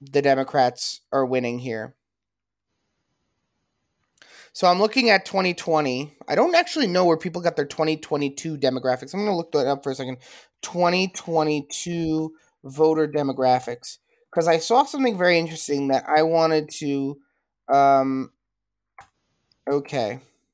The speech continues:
perfect. So I'm looking at The Hill. Researchers say twenty twenty-two election had second highest younger voter, voter turnout in the last thirty years, right? Um,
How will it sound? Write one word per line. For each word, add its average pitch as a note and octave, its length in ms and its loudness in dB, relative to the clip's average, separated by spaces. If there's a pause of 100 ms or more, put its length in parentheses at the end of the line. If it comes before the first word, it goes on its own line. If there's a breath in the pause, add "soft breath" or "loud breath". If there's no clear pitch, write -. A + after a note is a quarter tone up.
(140)
perfect. D#3 640 -4 (1300)
So D#3+ 140 -2
I'm D#3+ 80 0
looking G#3+ 260 2
at F#3+ 80 0
The E3+ 60 -8
Hill. D3 500 0 (1200 soft breath)
Researchers A3+ 520 2
say G3 160 2
twenty G#3 240 -2
twenty-two G3 380 -4
election E3+ 320 0
had D#3 120 -4
second F#3+ 280 0
highest F#3 380 2
younger G#3 520 2
voter, G#3+ 640 2 (180)
voter F#3 220 2
turnout F#3 440 0
in D#3 80 -8
the D3 60 -4
last C#3+ 520 -2 (500 soft breath)
thirty E3 400 0
years, - 600 -6 (160)
right? C3+ 420 -2 (560)
Um, D3+ 680 4